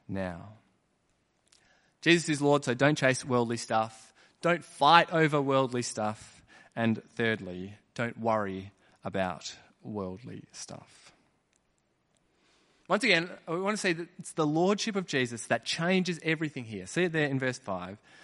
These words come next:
Uh, very simply, Paul says, "The Lord is near." The Lord is near. That means,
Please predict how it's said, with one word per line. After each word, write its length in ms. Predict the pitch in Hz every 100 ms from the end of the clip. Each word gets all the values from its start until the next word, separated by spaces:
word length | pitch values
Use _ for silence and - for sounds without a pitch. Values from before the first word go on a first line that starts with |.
| - _ _
Uh, 80 | 110 - -
very 140 | 226
simply, 580 | - 107 95 90 92 123 -
Paul 180 | 156 160
says, 320 | 131 110 113
"The 160 | -
Lord 640 | 110 127 156 170 175 185 170 _ - -
is 160 | 143 147
near." 420 | 202 226 117 92 - - _ _ _ _ _ _ _ _ _
The 120 | - 131
Lord 280 | 151 165
is 160 | 151 127
near. 220 | 123 113
That 120 | 117 170
means, 320 | 165 165